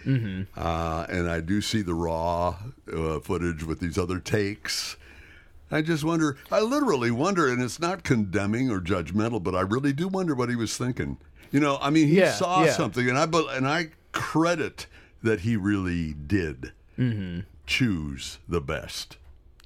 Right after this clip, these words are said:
Speaker 1: Right.
Speaker 2: You know, you just have to give him that.
Speaker 1: Yeah.
Speaker 2: I believe it's true, too. Uh, but it isn't what I consider my best.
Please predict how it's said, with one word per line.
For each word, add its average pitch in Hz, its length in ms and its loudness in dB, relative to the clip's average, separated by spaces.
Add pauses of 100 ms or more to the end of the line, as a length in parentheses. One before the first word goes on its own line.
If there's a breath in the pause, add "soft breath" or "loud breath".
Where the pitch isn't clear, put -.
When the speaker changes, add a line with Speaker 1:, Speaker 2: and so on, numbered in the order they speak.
Speaker 1:
Right. 110 180 2
Speaker 2:
You 101 60 2
know, 95 120 2
you 117 160 4
just 190 140 -2
have 170 160 2
to 131 80 -2
give 139 180 4
him 110 140 0
that. 65 260 -8 (140)
Speaker 1:
Yeah. 143 260 4 (180)
Speaker 2:
I 127 120 2
believe 147 360 2
it's - 180 -8
true, 214 320 -2
too. 107 380 -2 (500 loud breath)
Uh, 123 280 2
but 123 160 2
it 127 140 0
isn't - 560 -2 (440 soft breath)
what 120 300 0
I 131 140 4
consider 120 420 0
my 131 300 2
best. 80 560 -4